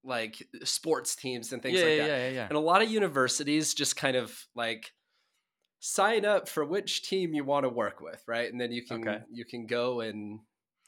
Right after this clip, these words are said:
Speaker 2: And
Speaker 1: know,
Speaker 2: work, yeah,
Speaker 1: work
Speaker 2: yeah,
Speaker 1: with
Speaker 2: yeah.
Speaker 1: those teams, you know?
Speaker 2: Yeah.
Speaker 1: So I've met people that have worked with wrestling teams, volleyball, soccer, all these different
Speaker 2: Sure.
Speaker 1: sports.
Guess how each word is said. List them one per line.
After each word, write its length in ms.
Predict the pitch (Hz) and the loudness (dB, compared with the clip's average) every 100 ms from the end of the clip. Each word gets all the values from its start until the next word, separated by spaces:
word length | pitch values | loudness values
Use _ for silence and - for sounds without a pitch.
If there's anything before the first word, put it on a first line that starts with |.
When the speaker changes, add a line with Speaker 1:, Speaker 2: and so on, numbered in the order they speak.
| _ _ _ - | _ _ _ -8
Speaker 2:
And 120 | 110 | -2
Speaker 1:
know, 120 | 113 | -2
Speaker 2:
work, 100 | 131 | -2
yeah, 120 | 120 120 | -2 0
Speaker 1:
work 60 | 117 | 2
Speaker 2:
yeah, 60 | |
Speaker 1:
with 80 | 113 | 2
Speaker 2:
yeah. 40 | 113 | 2
Speaker 1:
those 160 | 165 | 2
teams, 420 | - 208 - - 120 | 2 2 0 -6 -6
you 60 | |
know? 100 | 110 | -2
Speaker 2:
Yeah. 40 | 120 | 0
Speaker 1:
So 140 | - | 0
I've 100 | 147 | 0
met 160 | 156 156 | -2 -2
people 240 | 147 131 | -4 -4
that 80 | 123 | -4
have 80 | 120 | -4
worked 260 | 117 117 123 | -4 -4 -8
with 140 | 123 | -8
wrestling 480 | 190 185 - 139 120 | 0 0 0 -4 -6
teams, 380 | 110 110 107 110 | -6 -10 -10 -8
volleyball, 440 | 165 170 135 113 117 | -4 -2 -2 -4 -4
soccer, 380 | 190 160 139 | -2 -2 -2
all 100 | 135 | -4
these 200 | 139 131 | -2 -4
different 260 | 131 110 104 | -8 -10 -8
Speaker 2:
Sure. 180 | - 117 | -4 -2
Speaker 1:
sports. 280 | - - | -2 -4